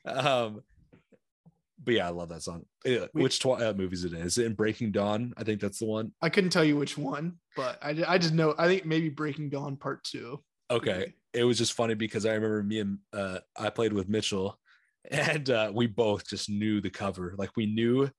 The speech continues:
Speaker 1: the song, obviously, but we like, yeah, the cover has, like, uh, uh,
Speaker 2: It's got
Speaker 1: Bella.
Speaker 2: Jacob.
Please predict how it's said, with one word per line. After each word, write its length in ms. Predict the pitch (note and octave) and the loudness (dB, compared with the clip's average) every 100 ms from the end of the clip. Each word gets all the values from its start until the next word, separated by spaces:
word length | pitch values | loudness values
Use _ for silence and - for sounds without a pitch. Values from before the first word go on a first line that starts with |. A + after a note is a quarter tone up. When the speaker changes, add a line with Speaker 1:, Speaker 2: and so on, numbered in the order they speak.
| _ | _
Speaker 1:
the 80 | A2+ | -4
song, 340 | - A2+ A#2 A#2+ | -2 0 -2 -4
obviously, 460 | A#2+ B2 C3+ C3 - - _ | -4 -4 -6 -8 -10 -20 _
but 60 | G#2 | -2
we 100 | G#2 | 0
like, 140 | F#2+ A2 | 0 0
yeah, 80 | |
the 100 | G2 | -2
cover 340 | F2+ C3+ A2+ G#2+ | -2 -2 0 0
has, 300 | G#2 G#2+ G#2 | -2 -4 -2
like, 280 | G#2 G2+ - _ _ _ - | -2 -2 -6 _ _ _ -4
uh, 360 | G#2+ G2 F#2+ | -2 -2 -4
uh, 20 | - _ - - _ _ _ _ _ _ _ _ _ _ _ - | -8 _ -20 -20 _ _ _ _ _ _ _ _ _ _ _ -6
Speaker 2:
It's 0 | |
got 240 | A#2+ G#2+ G2+ | 0 0 2
Speaker 1:
Bella. 200 | C#3 D3 | 4 4
Speaker 2:
Jacob. 360 | B2+ B2 C#3+ | 6 4 2